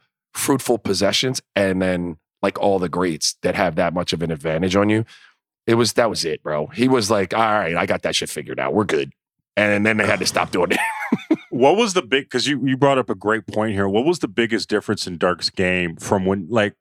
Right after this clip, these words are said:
Speaker 2: the oh six, right? Where I think the, like, I don't know, it's hard to say anecdote 'cause he's such a great player, but
Speaker 1: Yeah.
Speaker 2: what, the, but the most effective way of guarding him was putting a smaller guy on him. Golden State did that. Um, and, you know, a lot of,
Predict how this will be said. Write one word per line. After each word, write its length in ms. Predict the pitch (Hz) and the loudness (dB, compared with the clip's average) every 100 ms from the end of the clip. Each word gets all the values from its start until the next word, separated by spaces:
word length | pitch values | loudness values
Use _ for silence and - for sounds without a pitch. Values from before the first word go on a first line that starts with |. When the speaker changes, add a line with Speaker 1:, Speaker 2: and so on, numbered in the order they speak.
| - | -4
Speaker 2:
the 100 | 120 | 0
oh 140 | 131 127 | 2 2
six, 380 | - 139 - | 2 0 0
right? 220 | 110 107 107 | 0 2 2
Where 400 | 110 107 101 95 _ _ _ _ - | 2 2 2 -2 _ _ _ _ -8
I 60 | 104 | -2
think 180 | - - | -2 0
the, 200 | 113 113 | -2 -2
like, 340 | 135 127 147 - | -2 -2 -2 -6
I 120 | - 143 | -2 0
don't 160 | 151 | 0
know, 160 | 135 127 | 2 0
it's 260 | 135 139 - | -2 -4 0
hard 220 | 139 135 | 2 2
to 80 | 127 | 2
say 160 | 127 | 2
anecdote 640 | 104 117 120 98 117 113 - | 2 2 0 0 -2 -2 -4
'cause 140 | 104 | -4
he's 100 | 104 | -4
such 200 | - 117 | 0 0
a 60 | 104 | 0
great 280 | 110 107 104 | 0 -2 0
player, 420 | 117 110 110 104 _ _ | 0 0 0 -4 _ _
but 120 | 120 | 0
Speaker 1:
Yeah. 80 | 113 | 2
Speaker 2:
what, 400 | 151 - - 117 | 2 0 -16 -6
the, 140 | 131 120 | -4 -2
but 320 | 117 120 101 _ | 0 0 -2 _
the 480 | 135 123 131 127 120 | -8 0 2 2 0
most 280 | 131 147 143 | 0 0 2
effective 520 | - - 131 - 107 | -2 0 -2 -2 -6
way 160 | 107 110 | 0 0
of 120 | 95 | 0
guarding 340 | - 101 101 92 | 0 2 2 -4
him 100 | 92 | -4
was 100 | 90 | -2
putting 220 | - 92 | -2 -2
a 60 | 87 | -2
smaller 360 | - 92 87 | 0 0 0
guy 240 | 80 85 82 | 0 -2 -2
on 140 | 80 | -8
him. 100 | 82 | -12
Golden 260 | 92 90 87 | -10 -10 -10
State 280 | - 101 | -6 -6
did 200 | 87 95 92 | -4 -8 -4
that. 260 | 92 90 _ _ _ 95 | -4 -4 _ _ _ -4
Um, 600 | 92 85 82 80 78 90 _ _ _ _ _ - | -4 -2 -6 -8 -14 -18 _ _ _ _ _ 2
and, 680 | 104 98 92 87 87 80 - | 4 6 4 0 -4 -8 -2
you 100 | 117 | 0
know, 100 | 101 | 2
a 20 | |
lot 260 | 110 113 | 4 2
of, 80 | 113 | 2